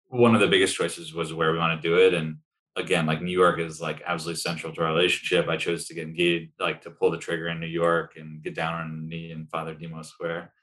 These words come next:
But I think for now, like, doing the wedding in Austin and, like, getting people to come down here and see a place that's kind of, like, taken things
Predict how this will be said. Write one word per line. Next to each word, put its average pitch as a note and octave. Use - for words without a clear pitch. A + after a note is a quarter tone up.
But F2
I G2
think G2+
for F2+
now, F2
like, -
doing F2+
the F#2
wedding F2
in D#2+
Austin E2
and, D#2+
like, D#2+
getting F2+
people E2+
to -
come F2
down E2+
here F2
and E2+
see E2
a -
place E2
that's D2+
kind E2
of, D#2
like, D#2
taken D#2
things D#2